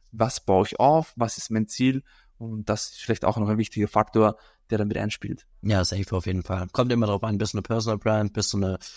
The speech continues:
Speaker 2: eine Employer Brand oder, ähm, hast du Produkte, die, die physisch, die, die man physisch anfassen kann und so weiter, klar. Ähm,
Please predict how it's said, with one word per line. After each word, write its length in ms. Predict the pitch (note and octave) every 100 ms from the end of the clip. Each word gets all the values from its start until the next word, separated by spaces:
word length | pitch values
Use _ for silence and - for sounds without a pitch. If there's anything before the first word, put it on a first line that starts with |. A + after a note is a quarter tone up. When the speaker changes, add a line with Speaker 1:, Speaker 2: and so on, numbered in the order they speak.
| - - _ -
Speaker 2:
eine 340 | F#2 F#2 F2+
Employer 400 | - F#2+ A2+ A#2
Brand 380 | G#2 A2+ A2 G#2+
oder, 440 | F2+ G#2 G2 G2 -
ähm, 300 | F#2 - - _ _ - F#2+
hast 240 | B2 -
du 60 | G#2+
Produkte, 680 | - G#2+ C3 - B2 A#2 A2
die, 300 | - A2 G2+
die 140 | G#2+
physisch, 500 | - C3+ B2 A#2 -
die, 180 | A2 G2+ G#2+
die 100 | G2+
man 120 | G#2+ G2+
physisch 260 | A2+ G2+
anfassen 380 | - A#2+ A2+ G#2+
kann 160 | A2 G#2+
und 100 | G2
so 80 |
weiter, 200 | G2 F#2+
klar. 260 | - F#2+ F#2 _ _ _ _ -
Ähm, 300 | F#2+ F#2